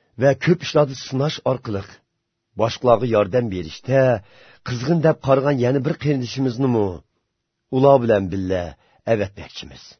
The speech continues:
U sizlarning bu ioni ishini bir boshqa ilib chiqalaydiganliginglarga ishondi.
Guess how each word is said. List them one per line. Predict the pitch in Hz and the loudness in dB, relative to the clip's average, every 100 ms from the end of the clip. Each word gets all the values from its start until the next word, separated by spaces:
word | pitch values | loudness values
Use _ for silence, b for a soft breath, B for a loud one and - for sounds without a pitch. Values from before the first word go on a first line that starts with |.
| _ _ _ _ _ - | _ _ _ _ _ -6
U | 117 143 131 92 _ b b b b | 0 2 2 -2 _ b b b b
sizlarning | - - 117 120 127 | -16 0 2 2 0
bu | 101 127 117 | -2 -4 -2
ioni | 120 107 107 113 110 | -2 2 2 0 -6
ishini | - - 110 120 95 - _ _ _ - | -10 -8 -4 -2 -2 -6 _ _ _ -2
bir | 135 | 0
boshqa | 110 117 123 151 | 2 0 -2 -4
ilib | 139 139 | -4 -4
chiqalaydiganliginglarga | - 127 127 127 107 117 117 131 139 127 101 95 80 - _ _ - | -6 -4 0 0 2 0 0 -2 2 2 2 0 -6 -12 _ _ -10
ishondi. | - 92 80 101 87 | -8 -8 -12 -14 -16